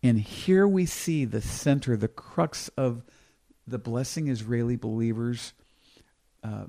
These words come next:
message and ministry and our reason for having it. Here's how. And as Isaiah said before,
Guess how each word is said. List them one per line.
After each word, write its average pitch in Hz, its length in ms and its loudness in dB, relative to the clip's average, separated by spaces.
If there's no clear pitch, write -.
message 127 800 -4
and 127 220 0
ministry 135 680 -4
and 127 140 2
our 110 140 4
reason 139 380 4
for - 160 -6
having 127 380 -4
it. 92 120 -10
Here's 143 260 0
how. 110 320 -8
And 131 160 10
as 123 180 10
Isaiah 123 500 8
said 180 240 2
before, 123 720 2